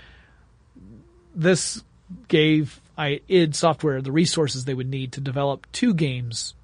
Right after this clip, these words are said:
simultaneously, so they could actually work on two titles at the same time for the first time ever, really. One of those two titles was Rage,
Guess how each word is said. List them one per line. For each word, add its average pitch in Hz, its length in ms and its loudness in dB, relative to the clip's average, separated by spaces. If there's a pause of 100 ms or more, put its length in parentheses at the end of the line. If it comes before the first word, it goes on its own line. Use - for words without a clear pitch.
simultaneously, 147 1120 -2
so 143 360 2 (480)
they 170 120 4
could 175 120 6
actually 160 260 2
work 147 280 2
on 135 180 -4
two 233 200 -4
titles 143 400 0
at 135 100 -8
the 147 60 -8
same 220 320 -2
time 139 460 0 (640)
for - 100 0
the - 60 4
first 165 300 2
time 127 200 -2
ever, 131 280 -4
really. 127 500 -2 (920)
One 170 260 4
of 202 100 4
those 170 240 4
two 160 180 -4
titles 139 420 -2
was 143 280 -4
Rage, 139 640 -4